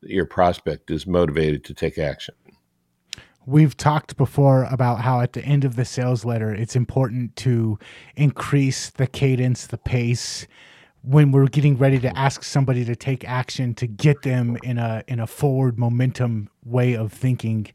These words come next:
Speaker 2: kind of pacing the way that, that their emotional state, the roller coaster that they went on, goes. I think that's perfect. The other thing that I wanted to add to this is the way that we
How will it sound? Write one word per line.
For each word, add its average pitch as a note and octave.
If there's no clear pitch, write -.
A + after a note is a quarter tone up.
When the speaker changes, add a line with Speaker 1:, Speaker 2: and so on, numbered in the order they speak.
Speaker 2:
kind B2
of -
pacing B2+
the A#2+
way A#2
that, A2
that A2
their A2
emotional A#2
state, A2+
the A2
roller A2+
coaster A2+
that G2+
they G#2+
went A2+
on, G#2+
goes. A#2
I G#2
think A#2+
that's A2
perfect. -
The B2
other F3
thing G3
that C3+
I B2
wanted B2
to A#2+
add C3+
to A2
this G#2
is C3+
the A#2
way D#3
that F3+
we D3+